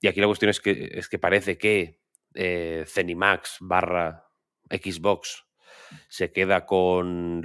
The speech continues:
las, con los derechos o con las I Ps de, de Evil Within y Ghostwire Tokyo, que eran los anteriores juegos de, del estudio, que seguirán estando, eh, disponibles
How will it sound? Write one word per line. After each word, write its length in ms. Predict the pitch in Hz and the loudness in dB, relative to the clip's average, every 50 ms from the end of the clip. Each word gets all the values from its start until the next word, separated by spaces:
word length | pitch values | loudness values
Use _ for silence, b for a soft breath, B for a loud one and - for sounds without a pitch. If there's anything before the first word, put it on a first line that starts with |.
| 90 90 | -2 0
las, 460 | 90 87 85 82 - - - - - - | 0 0 0 -2 -4 -8 -12 -12 -12 -8
con 140 | - 92 87 | -6 -4 -4
los 140 | 82 82 85 | -4 -4 -2
derechos 460 | 90 92 101 98 - 101 90 80 - | 0 0 0 2 2 2 2 2 2
o 100 | 82 80 | 0 0
con 120 | 80 82 82 | 0 -2 -2
las 140 | 80 - | -4 -4
I 80 | 92 82 | -4 0
Ps 400 | - 104 101 98 87 - - - | 4 6 6 6 4 0 -8 -14
de, 840 | 82 82 87 87 87 85 85 82 82 80 80 80 80 78 80 80 78 _ _ _ _ | -12 -6 -2 -2 0 0 0 -2 -2 -2 -4 -4 -4 -4 -6 -6 -8 _ _ _ _
de 240 | - 82 85 87 90 | -12 -4 -2 0 2
Evil 180 | 95 95 95 95 | 2 0 0 0
Within 720 | 85 95 87 - 101 95 95 92 90 82 80 78 80 _ b b b b b b b b b b | 0 -2 0 0 2 2 2 2 0 -2 -4 -6 -10 _ b b b b b b b b b b
y 320 | b - 101 95 95 92 87 | b -6 -4 -2 -2 -2 0
Ghostwire 460 | 92 104 98 98 92 92 90 85 - | 0 0 0 0 0 0 0 0 0
Tokyo, 440 | - 104 95 - - 127 139 135 _ _ | -2 -2 -2 -2 -4 -6 -6 -8 _ _
que 60 | - | -10
eran 320 | 82 82 80 80 78 78 78 | -10 -8 -6 -6 -8 -8 -10
los 300 | 80 82 - - - - - - | -10 -10 -10 -12 -12 -14 -14 -14
anteriores 680 | - 85 82 82 82 87 90 90 90 85 - - - - | -12 -10 -8 -6 -2 0 0 0 0 -2 -6 -10 -14 -6
juegos 380 | - - 95 90 87 87 82 | 0 2 2 2 2 0 -2
de, 540 | 87 87 85 85 85 85 82 80 80 85 85 - _ _ _ _ _ _ _ _ _ _ _ _ _ _ _ - | 0 0 0 0 0 0 -2 -2 -4 -6 -10 -14 _ _ _ _ _ _ _ _ _ _ _ _ _ _ _ -16
del 300 | - 85 78 90 85 85 | -10 -4 -2 -2 -2 -2
estudio, 640 | 85 - - - 113 113 110 120 127 135 147 151 _ B B B B B B B B B B B B B B _ - | -4 -4 0 4 4 6 6 6 4 4 2 0 _ B B B B B B B B B B B B B B _ -2
que 200 | - 104 104 107 | 2 4 4 4
seguirán 540 | - 120 101 90 92 92 98 95 98 98 98 | 4 2 0 0 0 2 4 4 4 4 0
estando, 800 | 90 - - - 95 95 98 98 95 101 101 101 104 104 110 - - | -2 -2 0 2 2 2 2 0 0 0 0 -2 -4 -6 -14 -12 -8
eh, 440 | 92 85 82 80 78 80 82 85 82 | -6 -4 -4 -4 -6 -8 -10 -12 -10
disponibles 840 | 78 87 85 - - 87 87 92 92 87 95 95 85 - - - | -10 -10 -6 -4 -2 0 2 2 2 2 2 2 2 0 -4 -12